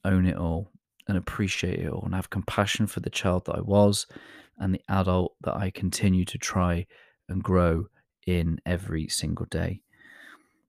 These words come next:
I hope me sharing this story about identity and, and suffering in some way in my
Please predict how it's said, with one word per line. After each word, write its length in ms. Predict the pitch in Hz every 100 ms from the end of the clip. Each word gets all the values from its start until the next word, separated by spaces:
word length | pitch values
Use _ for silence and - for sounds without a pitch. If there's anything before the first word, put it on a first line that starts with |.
| _ 104
I 100 | 101
hope 280 | 113 110
me 280 | 92 107 107
sharing 480 | 110 - 101 107 104
this 180 | 98 -
story 520 | - - 95 104 104
about 340 | 95 87 87 - _ _ -
identity 800 | 98 - 90 90 - - 104 98
and, 280 | 92 87 90 - - _
and 420 | 92 92 87 85 - - - -
suffering 760 | - - 98 - 98 101 101
in 100 | 95
some 400 | 90 - 101 101
way 220 | 98 98
in 80 | 104
my 180 | 95